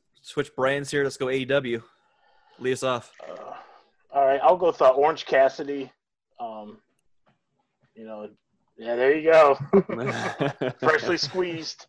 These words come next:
Speaker 1: You know it.
Speaker 2: So, like I said, we were talking earlier, you know, we're disappointed that, you know, Jericho didn't, you know, let Cassidy win. Uh, I think he really needed to. But, um, you know, he's, I just love his gimmick. He's hilarious, you know.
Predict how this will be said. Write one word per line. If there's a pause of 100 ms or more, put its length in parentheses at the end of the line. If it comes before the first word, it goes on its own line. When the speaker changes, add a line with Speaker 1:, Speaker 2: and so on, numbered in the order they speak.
(140)
Speaker 1:
You
know
it. (500)
Speaker 2:
So, (500)
like
I
said,
we
were
talking
earlier,
you
know,
we're
disappointed
that, (200)
you
know, (260)
Jericho
didn't, (240)
you
know,
let
Cassidy
win. (300)
Uh, (460)
I
think
he
really
needed
to. (840)
But, (120)
um, (800)
you
know,
he's, (120)
I
just
love
his
gimmick.
He's
hilarious,
you
know.